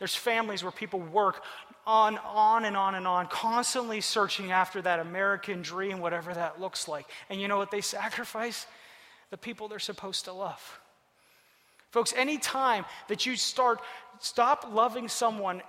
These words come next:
and start pursuing that which you believe is going to put you above other people or give you, get you to that, that, that mountain that you just, "When, when I finally get here,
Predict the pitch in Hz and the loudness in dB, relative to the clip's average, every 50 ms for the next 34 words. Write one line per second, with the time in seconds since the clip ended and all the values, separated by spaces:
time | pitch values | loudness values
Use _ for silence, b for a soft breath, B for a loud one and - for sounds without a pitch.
0 | - 226 214 202 196 - - - 240 247 262 247 - - - 226 208 - - - | -8 -6 -4 -2 0 0 2 2 4 4 2 0 -2 -6 -4 -2 0 0 0 0
1 | 262 262 254 240 226 208 196 175 190 220 220 240 247 214 214 196 - - 196 226 | -2 -2 -2 -2 -4 -4 -2 2 6 6 8 6 6 4 0 -2 -2 -4 -6 -6
2 | 208 196 202 185 190 202 226 240 262 254 208 202 165 165 202 202 214 220 220 202 | -4 -4 -6 -6 -6 -6 -6 -6 -4 -4 -4 -4 -4 -2 -2 -2 0 -2 -2 -4
3 | 185 180 156 - - - 240 233 - - 240 226 202 - 180 165 151 151 190 196 | -6 -8 -10 -8 -8 -8 -6 -4 -4 -4 -6 -6 -8 -8 -8 -8 -6 -2 2 2
4 | 196 185 170 - - - 196 202 208 214 208 208 - - 214 190 - - 151 147 | 2 2 0 -4 -6 -4 -4 -4 -4 -6 -8 -10 -10 -10 -10 -10 -10 -10 -10 -10
5 | 143 - 175 147 160 165 202 220 202 233 226 196 185 165 233 226 - - - 220 | -10 -10 -12 -12 -8 -4 -4 -4 -4 -4 -10 -10 -8 -6 -6 -4 -4 -4 -4 -4
6 | 208 - B B B B B - 233 214 185 180 170 160 - B B B B B | -6 -8 B B B B B -4 -2 0 2 2 2 0 -2 B B B B B
7 | 165 160 156 - B B B B B B B B 160 156 - 175 175 180 180 180 | -4 -4 -4 -6 B B B B B B B B -6 -6 -6 -6 -4 0 2 2
8 | 180 190 190 - - 175 151 151 151 147 160 170 165 151 165 - - 175 143 151 | 2 2 0 -4 -8 -8 -8 -8 -8 -10 -10 -10 -10 -8 -8 -8 -10 -10 -10 -10
9 | 180 - 180 175 196 254 269 - - - 233 220 247 277 285 285 294 285 269 208 | -8 -6 -4 -2 0 0 0 -2 -4 -2 0 2 2 2 2 0 0 -2 -2 0
10 | 185 254 240 202 - - 240 233 214 175 | 0 -2 -2 -2 -2 -2 0 2 2 2